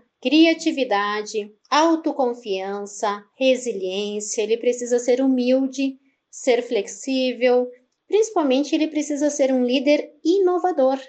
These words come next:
porque a cada momento nós precisamos melhorar os nossos pres-, processos, nós precisamos otimizar os nossos processos,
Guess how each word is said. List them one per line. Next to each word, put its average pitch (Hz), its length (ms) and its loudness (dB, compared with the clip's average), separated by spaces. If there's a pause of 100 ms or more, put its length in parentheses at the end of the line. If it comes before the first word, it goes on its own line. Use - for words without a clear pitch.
(360)
porque 381 540 0
a 269 80 -2
cada 330 200 0
momento 359 460 2
nós 339 160 -2
precisamos 302 800 0
melhorar 277 600 0
os 330 120 0
nossos 262 380 -4
pres-, 214 420 -10
processos, 226 720 -4
nós 240 220 -2
precisamos 240 600 -4
otimizar 254 760 -2
os 269 140 -4
nossos 220 340 -6
processos, 208 800 -6